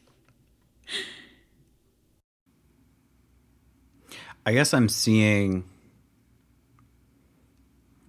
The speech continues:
Speaker 2: it's a passive voice. <clears throat> I see that more and more not having a lot of energy.
Speaker 1: Mm.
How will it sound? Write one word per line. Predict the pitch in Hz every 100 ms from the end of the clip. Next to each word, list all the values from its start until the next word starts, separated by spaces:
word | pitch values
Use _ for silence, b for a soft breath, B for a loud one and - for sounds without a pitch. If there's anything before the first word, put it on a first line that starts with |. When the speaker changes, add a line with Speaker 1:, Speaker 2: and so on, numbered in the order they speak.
| -
Speaker 2:
it's | -
a |
passive | - 82 80 76
voice. | 80 82 82 - - _ _ _
<clears throat> | _ _ - 107 85 - _ _ _ _ _ _ _ _ _ _ b b b b 101
I |
see | 98 135
that | 131 110 92
more | 92 92
and | 87
more | 82
not | 82 78 76
having | 85 80 82
a | 80
lot | 78
of | 76
energy. | 73 78 95 107 107 - _ _ _ _ _ _ _
Speaker 1:
Mm. | 214 202